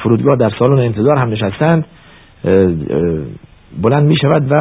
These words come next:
وسط مردم نما-، آیا این ریا نیست؟ خدا می‌داند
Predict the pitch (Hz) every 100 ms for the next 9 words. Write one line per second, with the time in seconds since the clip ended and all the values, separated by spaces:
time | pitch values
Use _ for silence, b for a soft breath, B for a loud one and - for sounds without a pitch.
0 | 143 110 135 120 98 131 151 113 - 135
1 | 135 147 113 127 151 147 165 156 - -
2 | - _ _ - - - - - - -
3 | - 107 92 85 82